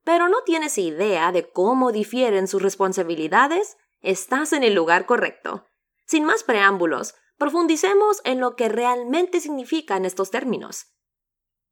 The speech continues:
Planificador de bodas. Los planificadores de bodas son responsables de hacer que todo el proceso de la boda sea fluido y sin problemas.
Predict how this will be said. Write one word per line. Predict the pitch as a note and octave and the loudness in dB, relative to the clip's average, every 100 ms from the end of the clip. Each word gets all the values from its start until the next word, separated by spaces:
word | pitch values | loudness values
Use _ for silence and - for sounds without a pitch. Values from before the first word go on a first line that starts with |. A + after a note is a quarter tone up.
| _ | _
Planificador | A#3 A#3 G#3+ G#3+ G3+ D#3+ F#3 A#3+ | -2 0 0 -2 -4 0 2 2
de | C4+ | 2
bodas. | G#3+ C#3+ A2 - - - _ _ _ | 2 0 -4 -8 -12 -16 _ _ _
Los | B3 C#4 | -8 -2
planificadores | E4 D#4+ D#4+ D#4 D4 D4 A4 A4 | 0 0 0 -2 0 0 0 0
de | A#3+ | 2
bodas | F#3 E3+ D#3 D#3 - | 2 2 0 0 -4
son | - D#4+ F#4 | -4 -2 0
responsables | G#4 - G#3+ G#3 F3+ E3+ G2+ F#3+ | 0 0 -2 2 0 0 -4 -6
de | G3+ | -4
hacer | G#3+ B3 A3+ | -2 -2 -2
que | A3 F#3 | -2 -4
todo | - - A#3 B3+ F#3+ | -2 4 6 6 4
el | F3+ | 0
proceso | A3 A#3 A#3+ A3 F3+ | -2 0 -2 -2 -2
de | F3 | 2
la | B3 | 2
boda | C#4+ A#3 A3 C#4 | 2 2 0 -4
sea | - A#3 E3+ | -4 -2 -2
fluido | D#3+ E3+ D#3+ A3 D4 G4+ - _ | -4 -4 -2 -2 -2 -6 -8 _
y | A3 G#3+ | -6 -4
sin | F#3+ | -4
problemas. | G3 A#3 E4 F4 - - | -2 -2 0 -2 -4 -8